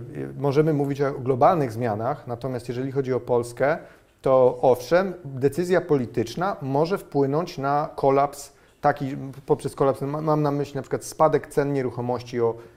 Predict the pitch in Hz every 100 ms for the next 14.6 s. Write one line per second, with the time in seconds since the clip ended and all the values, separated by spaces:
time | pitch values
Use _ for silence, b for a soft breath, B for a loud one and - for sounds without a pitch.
0 | - 117 127 127 131 - 117 117 - -
1 | 120 104 147 202 - B B - 214 214
2 | 190 185 170 151 143 165 151 143 139 147
3 | 147 139 135 135 123 - - - b b
4 | b b b - 104 107 131 139 143 143
5 | 139 143 135 - 117 117 117 117 113 131
6 | 208 - b - 160 160 165 175 175 160
7 | 143 170 170 156 147 151 151 - - 139
8 | 139 139 135 135 135 131 131 113 117 165
9 | 240 240 - 180 185 170 156 143 147 151
10 | 156 151 143 135 135 113 123 127 - 117
11 | 117 185 151 165 160 135 127 143 139 -
12 | 139 175 117 95 - B B B B -
13 | 123 139 131 139 165 165 147 143 - 156
14 | 143 143 143 135 220 -